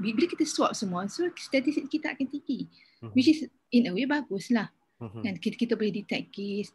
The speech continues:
Speaker 1: dan sebagainya. Sebab saya rasa, uh, yang, yang ni yang di pihak hospital yang boleh bantu kesihatan awam. Saya pun, saya tahu kawan-kawan saya di,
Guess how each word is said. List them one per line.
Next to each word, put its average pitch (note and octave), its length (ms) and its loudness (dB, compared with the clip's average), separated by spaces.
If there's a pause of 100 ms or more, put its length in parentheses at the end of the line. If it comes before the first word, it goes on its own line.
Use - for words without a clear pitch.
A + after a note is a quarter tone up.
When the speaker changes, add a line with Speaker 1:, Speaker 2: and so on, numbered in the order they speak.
Speaker 1:
dan G3 80 -4
sebagainya. F#3+ 560 -10
Sebab - 160 -6
saya A3+ 160 0
rasa, E4+ 160 0 (640)
uh, G3 240 0
yang, G#3 160 2
yang A3 80 6
ni D4 160 6
yang G3+ 80 2
di G3 160 -4
pihak - 400 -8
hospital G3+ 400 -8
yang G3 80 -8
boleh F3+ 160 -6
bantu F#3+ 480 -10 (320)
kesihatan G3 560 -4
awam. G3 160 -8
Saya G#3 160 -4
pun, C4 160 2
saya G#3 240 -2
tahu A#3 160 2
kawan-kawan G3+ 400 -2
saya G#3+ 160 -4
di, F#3+ 240 -8